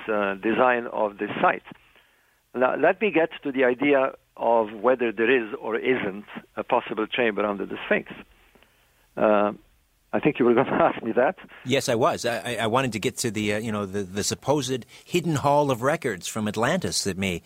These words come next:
Speaker 1: Well,
Speaker 2: may be behind
Speaker 1: here
Speaker 2: it.
Speaker 1: is the strange thing, and I'm sure your listeners, uh, many of them have heard this. There's been, uh, in the early nineteen thirties,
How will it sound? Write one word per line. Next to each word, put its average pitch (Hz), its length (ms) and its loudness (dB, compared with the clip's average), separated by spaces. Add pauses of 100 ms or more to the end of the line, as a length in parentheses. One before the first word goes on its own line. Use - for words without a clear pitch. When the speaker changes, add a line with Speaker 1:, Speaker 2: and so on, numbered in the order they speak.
(180)
Speaker 1:
Well, 185 200 2
Speaker 2:
may 202 120 0
be 185 140 -4
behind 180 240 2
Speaker 1:
here 311 100 6
Speaker 2:
it. 330 80 2
Speaker 1:
is 226 60 -6
the 208 160 0
strange 160 340 0
thing, 123 320 0
and 117 140 -2
I'm 120 80 -2
sure 147 260 2
your 123 120 6
listeners, 110 540 0 (240)
uh, 110 180 -4
many 117 240 0
of 101 100 2
them 107 180 -2
have 107 140 -6
heard 147 300 0
this. - 140 -16 (720)
There's 135 340 -2
been, 196 420 2
uh, 120 640 2
in 127 160 -4
the 123 140 4
early 143 240 4
nineteen 117 420 -2
thirties, - 560 -4